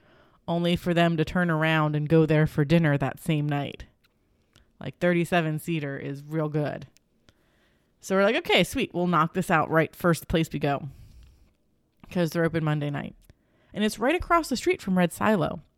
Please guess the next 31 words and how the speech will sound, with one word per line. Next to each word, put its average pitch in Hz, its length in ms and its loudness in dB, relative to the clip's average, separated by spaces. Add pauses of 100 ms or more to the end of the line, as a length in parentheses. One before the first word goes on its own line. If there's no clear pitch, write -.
(800)
that 156 300 -4 (120)
was 170 160 0
not 165 220 4
open 160 240 0
until 151 280 -2
Wednesday. 147 520 -10 (480)
Otherwise, 185 560 2
I 175 80 2
probably 233 180 4
would 196 60 6
have 165 80 4
gone 151 160 2
to 139 60 -4
Red 143 180 -4
Silo, - 240 -4
like, 135 160 -10
two - 160 -10
or - 60 -10
three - 180 -20
times. - 320 -18 (1600)
So 165 500 0
we 170 120 -4
go 175 180 -4
to 233 60 -2
Thirty-seven 240 560 -4
Cedar. 156 400 -6 (1000)
We 156 120 0
get 156 160 4
a 180 80 6
table 170 480 6 (1300)
on 156 760 -2